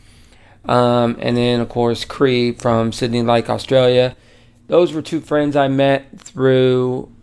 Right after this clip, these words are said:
um, Meetup, the Meetup scene in Richmond. And, um, you know, I was a pretty big host. I'm not trying to get too egotistical and stuff, but I had a big group. I didn't create the group.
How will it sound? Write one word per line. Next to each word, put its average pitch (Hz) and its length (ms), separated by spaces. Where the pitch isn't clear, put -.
um, 120 640
Meetup, 131 540
the 120 80
Meetup 135 320
scene 131 240
in 120 80
Richmond. 123 460
And, 131 380
um, 135 440
you 160 100
know, 156 340
I 151 180
was 208 300
a 147 40
pretty 185 260
big 180 260
host. 196 320
I'm 135 80
not 139 160
trying 143 140
to 135 60
get 135 180
too 139 120
egotistical 135 640
and 123 100
stuff, 127 340
but 127 100
I 131 160
had 131 360
a 127 100
big 117 300
group. 131 460
I 147 80
didn't 160 180
create 147 320
the 143 80
group. 131 400